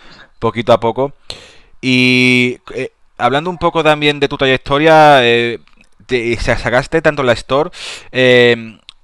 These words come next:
creo que tienes cuatro o cinco aplicaciones, entre ellas los famosos Dumpets, que hacen muchísimas referencias en tu, en tu juego, y que pa-, para quien no lo conozca es algo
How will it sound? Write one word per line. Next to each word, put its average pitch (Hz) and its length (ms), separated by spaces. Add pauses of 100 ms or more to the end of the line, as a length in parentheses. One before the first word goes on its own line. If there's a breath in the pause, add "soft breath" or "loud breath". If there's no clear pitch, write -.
creo 131 140
que 143 60
tienes 147 180
cuatro 139 300
o 135 40
cinco 135 280
aplicaciones, 127 560
entre 135 220
ellas 123 300
los 123 160
famosos 113 440
Dumpets, 120 480
que - 60
hacen 117 200
muchísimas 120 460
referencias 117 600
en 107 100
tu, 104 260
en 110 120
tu - 140
juego, 131 380 (540 loud breath)
y 131 160
que 123 180
pa-, 123 160 (200)
para 120 120
quien 113 120
no 123 60
lo 131 40
conozca 156 340
es 151 100
algo 165 360